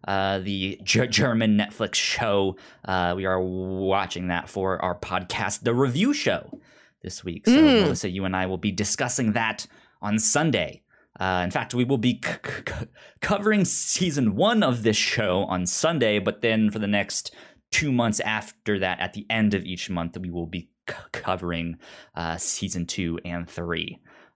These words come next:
Speaker 1: of that as well.
Speaker 2: Mm.
Speaker 1: I think that's one of my favorite sh-, shows.
Speaker 2: It's <laughs>
Speaker 1: That, that's, I'm, that's
Speaker 2: I'll
Speaker 1: all I'm really g-, gonna say for right now. It's really
Speaker 2: Okay.
Speaker 1: good. But,
Speaker 2: It is,
Speaker 1: but,
Speaker 2: it is
Speaker 1: yeah,
Speaker 2: very
Speaker 1: yeah.
Speaker 2: impressive.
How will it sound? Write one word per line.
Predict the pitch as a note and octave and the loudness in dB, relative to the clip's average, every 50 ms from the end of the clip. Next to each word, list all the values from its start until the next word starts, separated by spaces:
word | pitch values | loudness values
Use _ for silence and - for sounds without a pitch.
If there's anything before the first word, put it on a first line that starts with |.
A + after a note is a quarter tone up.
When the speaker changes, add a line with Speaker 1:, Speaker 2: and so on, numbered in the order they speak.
| _ - | _ -12
Speaker 1:
of | F2+ E2 D#2+ | -12 -12 -10
that | D#2 D#2+ D#2 - - | -10 -10 -8 -2 2
as | F#3 | 4
well. | G#3 B3+ D4+ | 6 8 8
Speaker 2:
Mm. | D4+ C4 A#3+ B3 B3+ B3+ A#3+ F#3+ C#3+ - - | 8 8 8 6 6 6 4 4 2 0 -4
Speaker 1:
I | - G#3+ | -4 -4
think | - - B3+ D#4 A#4 - | -2 -2 -2 -2 -2 -2
that's | - A3 B3+ - - | -2 -2 -2 -2 -2
one | C#3+ C#3 E3+ F3 | 0 0 2 2
of | G#3 | 2
my | F3+ E3+ D3+ | 0 0 -2
favorite | C3 C3 - - B2 A#2 A#2+ A#2+ G#2+ A2 A2 - - | -4 -4 -2 0 0 0 0 -2 0 0 0 0 0
sh-, | - - - - - G#2 - - | 0 0 0 0 -2 -4 -6 -4
shows. | - - - - - - - E2+ D#2+ D#2 - - - - - _ _ _ _ _ _ _ _ _ _ _ _ _ _ _ _ - | -2 0 0 -2 -2 -2 -4 -4 -4 -4 -8 -8 -8 -8 -8 _ _ _ _ _ _ _ _ _ _ _ _ _ _ _ _ 2
Speaker 2:
It's | C4 B3 E4+ - - - - | 4 4 6 4 4 2 2
<laughs> | - - - - - - - D#5+ - A#5+ B5 B5 - - C6+ _ _ _ - - _ _ - - _ _ - | 4 2 2 2 0 -2 -2 -4 -4 -6 -6 -8 -10 -16 _ _ _ _ -20 -20 _ _ -10 -10 _ _ -4
Speaker 1:
That, | - C#3 - - | -4 -2 0 2
that's, | - - D5 C#5+ B4+ | 4 4 6 6 6
I'm, | B4+ B4+ B4+ A#4 F#4+ C#4+ B3 - E3 | 6 6 6 4 4 4 2 4 4
that's | C4 D4 E4 | 6 6 8
Speaker 2:
I'll | E4+ E4+ A#3 | 8 8 8
Speaker 1:
all | A#3+ | 6
I'm | C4 B3 G#3+ E3+ | 6 4 4 6
really | E3 F#3 F3 F3 F3 | 6 6 6 4 4
g-, | C#3+ D3 D#3+ D3 | 4 2 2 4
gonna | C#3+ D#3+ D3+ C#3 | 4 4 4 4
say | C3 - - D3+ C#3+ C#3+ | 2 4 4 4 4 4
for | C3+ C3+ D#3 C3+ B2+ | 2 2 2 2 4
right | A#2 A#2+ A#2+ A#2+ A#2+ F#2 | 4 4 4 2 0 0
now. | G#2 G#2 F#2 F2 E2 G#2 | 0 2 2 2 0 0
It's | A2+ - - B2+ | 0 0 0 2
really | - - - | 4 6 6
Speaker 2:
Okay. | - - - A#3 F#3 G#2 F#2 | 6 6 6 6 4 4 4
Speaker 1:
good. | F2 D#2+ - - _ _ _ _ _ _ _ _ _ _ _ _ _ _ _ _ _ _ _ _ _ _ _ _ _ _ _ _ _ - - _ _ _ _ _ _ | 2 0 -2 -10 _ _ _ _ _ _ _ _ _ _ _ _ _ _ _ _ _ _ _ _ _ _ _ _ _ _ _ _ _ -20 -20 _ _ _ _ _ _
But, | - - - - | -8 -6 0 2
Speaker 2:
It | A#3 C#4 | 4 6
is, | E4+ F#4+ - - | 6 6 4 2
Speaker 1:
but, | C4+ - | 2 2
Speaker 2:
it | D4 D#4 C#4+ | 4 4 6
is | F4+ F#4+ - A#3 | 4 4 6 6
Speaker 1:
yeah, | G#3 A3+ | 6 6
Speaker 2:
very | C4 C4 B3+ A#3+ A#3 A3+ | 8 8 8 6 6 6
Speaker 1:
yeah. | G3+ | 6
Speaker 2:
impressive. | F#3+ - F3+ E3 C3 - - - - - - - - - | 6 4 4 4 2 2 0 0 -2 -2 -6 -8 -10 -18